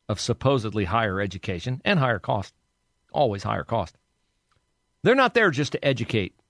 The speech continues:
kids for careers, but to, and I quote, "promote our pluralistic democracy,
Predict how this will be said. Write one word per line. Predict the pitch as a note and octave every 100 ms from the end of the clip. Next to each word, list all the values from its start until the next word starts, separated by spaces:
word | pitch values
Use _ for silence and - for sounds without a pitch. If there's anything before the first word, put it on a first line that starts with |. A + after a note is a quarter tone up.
| _
kids | C#3 A#2+ -
for | F#2
careers, | - G#2 G2+ F#2 - _ _ _ G#2+ -
but | A3 G#3 -
to, | G#3 G#3+ G3+ G#3+ -
and | D#3+ F#3+
I | G3+ A3 - _ -
quote, | A#3 D4 B3 B3+ - - _ _ _ _ _ _ _ _ _
"promote | - G3+ G#3+ G#3 G#3+ D4 F4 - - _ -
our | F#3+ F#3+ F#3
pluralistic | - - - C4+ D#4+ F#4+ A#3+ A#3 - A3+ - - C3
democracy, | F3 F3 A#3 A3+ A#2 F#2+ - D#2+